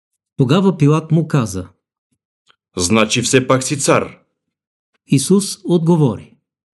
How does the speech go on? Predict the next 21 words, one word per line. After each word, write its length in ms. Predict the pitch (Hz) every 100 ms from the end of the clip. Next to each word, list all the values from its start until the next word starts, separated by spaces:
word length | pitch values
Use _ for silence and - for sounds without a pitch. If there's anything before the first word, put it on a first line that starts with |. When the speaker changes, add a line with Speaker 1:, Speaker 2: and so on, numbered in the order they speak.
| _ _ _ _ _ -
Speaker 2:
"Сам 580 | - - 123 139 131
казваш, 460 | - 95 85 82 87
че 200 | - 98
съм 300 | - 92 82
цар. 380 | - 87 82 - _ _ _ _ _ _ _ _ _ _ _ _
Аз 400 | - 107 92 - 98
за 200 | 92 107
това 260 | 101 110
съм 240 | 127 95 90
роден 440 | 80 85 85 90 _ _ _ _ _ _ -
и 120 | 123
за 180 | 110 107
това 260 | 107 120
дойдох 480 | 120 95 90 80 -
в 80 | -
света, 460 | - 90 87 - _ _ _ _ _ _ _ _ _ _ -
за 280 | 90 82 101
да 120 | 101
свидетелствам 880 | - - 104 123 110 92 - 101 95
за 240 | 90 110
истината. 720 | - 120 - 82 76 - -